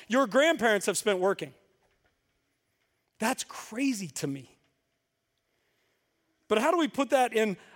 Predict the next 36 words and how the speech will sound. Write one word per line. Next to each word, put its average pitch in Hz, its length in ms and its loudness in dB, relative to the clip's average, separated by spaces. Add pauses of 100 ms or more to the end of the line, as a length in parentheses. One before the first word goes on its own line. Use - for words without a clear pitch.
(100)
a 202 80 4
little 262 420 2
bit 254 160 2
of 233 100 2
perspective? 180 560 -4 (160)
So 277 180 0
the 277 100 4
average 302 360 2
lifespan, 240 600 2 (200)
six - 340 0
hundred 254 300 0
twenty-two 220 420 0
thousand 190 360 2
hours. 151 520 -6 (200)
All 160 60 -2
right, 196 180 2
we're 190 120 0
gonna 196 180 2 (320)
give 269 160 2
you 262 60 2
some 220 160 0
hour 233 260 4
things 220 280 -2
to 202 60 -6
think 196 220 -2
about. 151 260 -4 (280)
We 285 220 4
sleep 359 440 2
away 254 500 4
two 277 220 2
hundred 262 240 2
and 226 160 2
twenty-eight 247 840 0 (340)
thousand 233 560 2
of 165 120 0
that. 160 300 0